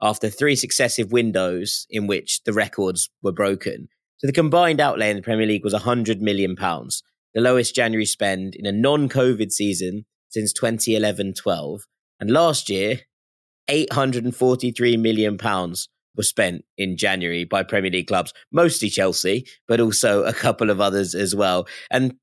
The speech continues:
thirty million pounds spent on deadline day, as opposed to two hundred and seventy-five million pounds spent on the same day twelve months ago. This is from a report by, by Deloitte.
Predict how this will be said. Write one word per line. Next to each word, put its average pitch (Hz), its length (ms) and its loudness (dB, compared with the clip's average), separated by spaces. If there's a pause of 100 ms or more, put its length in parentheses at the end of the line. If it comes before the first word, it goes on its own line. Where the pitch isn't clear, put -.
thirty 165 380 4
million 139 280 2
pounds 110 600 -2 (400)
spent 117 280 -2
on 110 140 0
deadline 98 400 0
day, 95 360 0 (420)
as 113 100 0
opposed 113 320 0
to 113 80 -4
two 131 360 2
hundred 113 280 0
and 107 100 -4
seventy-five 120 760 2
million 92 340 -6
pounds 92 480 -6 (380)
spent 110 320 0
on 107 100 -4
the 101 60 -4
same 104 280 0
day 92 400 0 (400)
twelve 101 380 2
months 104 300 -2
ago. 87 260 -6
This 107 120 -2
is - 40 -2
from 117 120 0
a 98 80 0
report 104 600 0
by, 95 220 0 (160)
by 98 100 -6
Deloitte. 98 520 0